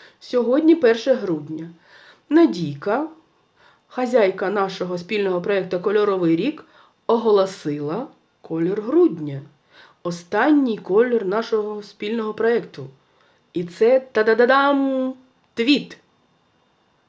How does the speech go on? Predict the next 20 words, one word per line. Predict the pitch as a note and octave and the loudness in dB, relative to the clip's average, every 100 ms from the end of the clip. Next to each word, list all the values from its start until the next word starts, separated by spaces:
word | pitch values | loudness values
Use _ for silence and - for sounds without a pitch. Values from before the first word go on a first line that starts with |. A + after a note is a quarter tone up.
| _ _ _ _ _ _ _ _ _ _ _ | _ _ _ _ _ _ _ _ _ _ _
І | - B3+ | -6 -4
при | - C#4+ | 2 4
всій | D#4 - - E4 D4+ | 4 2 6 8 10
моїй | B3+ C4 B3 | 8 4 2
повазі | B3 B3 C4 G#3+ F#3+ F#3+ | 4 4 6 4 2 -2
до | G3+ | -2
твіда | G3+ A#3 D#4+ C4+ G#3+ | -2 4 4 4 2
він | G#3 D4 C#4+ C#4 | 0 0 0 -2
ніяк | G3 G#3+ B3+ B3+ F#3+ E3+ | -6 -4 0 2 0 -2
не | E3 F3 | -4 -4
тягне | F3 C4 C#4+ C#4 C4+ C4 _ _ _ _ _ | -2 -2 -2 -4 -4 -6 _ _ _ _ _
на | G3 G#3 | -6 -4
колір | G3+ G#3+ A#3+ A3+ A3 | -4 0 2 4 4
Різдва. | G3+ G3 E3+ D3+ D3 C#3 - _ - | 2 -8 -8 -10 -10 -10 -12 _ -4
Тому | D#4 C4+ G#3 F3+ A#3 D#4+ _ _ _ _ _ _ _ _ _ _ _ | 0 2 4 2 0 -6 _ _ _ _ _ _ _ _ _ _ _
я | F#3+ G3 E4 | -12 -2 0
вирішила | C#4 G#3+ D4 C#4 - C#4 B3+ | 2 0 -2 -2 -6 -2 0
повернутись | B3 G3 G3+ F#3+ G#3 D#4+ D#4+ D4 - - _ _ _ _ _ _ _ _ _ _ _ _ | 2 2 4 2 2 0 0 -4 -8 -20 _ _ _ _ _ _ _ _ _ _ _ _
до | F3+ B3 E4+ | -2 0 0
кольору | E4 G3+ C4+ C#4+ C4+ C4 C4+ | 0 2 4 4 2 0 -4